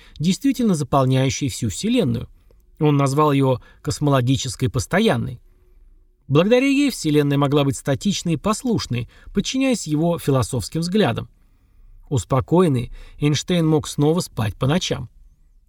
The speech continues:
Однако примерно десять лет спустя работа Хаббла превратила расширение Вселенной в доказанный факт. Статичной Вселенной больше не существовало,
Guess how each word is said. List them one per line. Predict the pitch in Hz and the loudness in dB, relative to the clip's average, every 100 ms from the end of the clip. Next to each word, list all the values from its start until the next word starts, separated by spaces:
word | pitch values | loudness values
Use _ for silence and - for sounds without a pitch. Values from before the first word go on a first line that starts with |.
| _ | _
Однако | 185 262 285 240 | 2 2 4 2
примерно | 165 190 190 170 156 | 2 2 2 2 2
десять | 143 143 120 139 | 2 0 -2 -2
лет | 135 | -2
спустя | - 143 - 147 170 | -2 -4 -2 0 2
работа | 185 135 - | 2 0 -2
Хаббла | 120 - 165 202 202 - - - | -2 0 2 2 -2 -6 -16 -2
превратила | 180 180 165 165 139 | 2 2 2 0 0
расширение | 95 147 143 131 113 | 0 0 2 2 0
Вселенной | - 123 123 139 143 | -2 0 2 2 2
в | |
доказанный | 139 139 123 113 135 | 0 0 0 0 0
факт. | 208 - - - - - _ _ _ _ | 0 -2 -4 -14 -20 -20 _ _ _ _
Статичной | - - 139 160 147 143 | -16 -2 0 0 -2 -2
Вселенной | 127 - 135 156 170 143 | -4 -2 0 2 2 2
больше | 127 135 - | 2 0 0
не | 131 | -4
существовало, | - 123 - 202 226 135 - | -2 -6 -4 -2 0 -2 -6